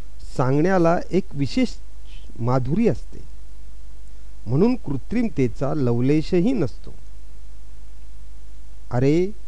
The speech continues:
पण कृत्रिमता असल्याशिवाय लोकांना आवडत नाही. आजकालचे लोक कृत्रिमतेचे भोक्ते आहेत. सगळाच रुपया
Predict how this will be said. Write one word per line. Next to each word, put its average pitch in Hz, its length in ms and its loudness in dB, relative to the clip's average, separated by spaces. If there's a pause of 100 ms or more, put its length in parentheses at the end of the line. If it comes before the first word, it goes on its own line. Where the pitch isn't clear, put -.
(640)
पण 156 140 2
कृत्रिमता 160 760 0
असल्याशिवाय 123 840 0
लोकांना 143 580 -2
आवडत 156 400 0
नाही. 135 420 0 (1200)
आजकालचे 160 840 0
लोक 170 200 0 (140)
कृत्रिमतेचे 165 760 0
भोक्ते 139 420 0
आहेत. 110 300 2 (2000)
सगळाच 156 440 2
रुपया 127 460 2